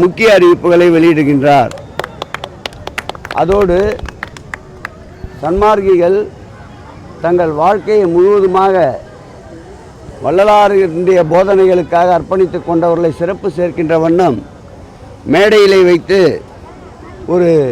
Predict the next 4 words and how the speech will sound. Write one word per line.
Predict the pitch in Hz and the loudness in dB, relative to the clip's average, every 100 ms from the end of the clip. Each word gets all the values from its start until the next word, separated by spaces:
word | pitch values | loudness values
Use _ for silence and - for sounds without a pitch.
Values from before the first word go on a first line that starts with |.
| - - - - - - - - 165 | -6 -14 -18 -18 -18 -20 -14 -6 -2
இருபத்தி | 220 233 160 214 214 | 2 0 0 0 2
ஏழு | 196 175 170 139 - | 4 2 2 0 -2
சன்மார்க்கிகளுக்கு | 156 196 208 185 175 170 156 139 185 151 113 - - - - - - | -2 2 2 2 2 2 0 0 0 0 -2 -8 -20 -20 -20 -20 -6
சிறப்பு | 185 202 202 | -2 -2 -4